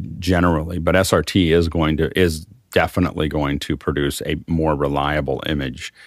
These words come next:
than R T M P. That's why people try, that's why people use it. Um, you usually give up a little bit of, uh, and, and, and S R T can, can still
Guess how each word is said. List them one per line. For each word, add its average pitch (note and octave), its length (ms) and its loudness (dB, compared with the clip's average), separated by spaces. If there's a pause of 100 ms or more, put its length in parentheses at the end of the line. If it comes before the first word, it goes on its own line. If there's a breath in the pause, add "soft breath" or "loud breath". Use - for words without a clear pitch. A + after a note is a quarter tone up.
(260 soft breath)
than F2+ 120 4
R D#2 160 4
T - 140 -2
M A#1+ 100 -2
P. C#2 160 -4
That's C#2 200 -10
why C#2 100 2
people D#2+ 240 -2
try, C#2+ 280 -2
that's E2 200 0
why D#2+ 80 0
people C#2+ 240 -4
use E2 260 4
it. C#2 220 0
Um, C#2+ 180 -2
you D2+ 80 -2
usually D#2+ 580 2
give E2 240 2
up D#2+ 120 2
a D#2 40 0
little D2+ 200 0
bit C#2+ 160 0
of, C2 320 -6
uh, D2 240 -2
and, - 180 0
and, G2 160 0
and A2+ 140 2
S A2 100 0
R G#2 80 2
T G2+ 160 2
can, D#2+ 240 0 (540 loud breath)
can F2+ 160 2
still F#2 640 4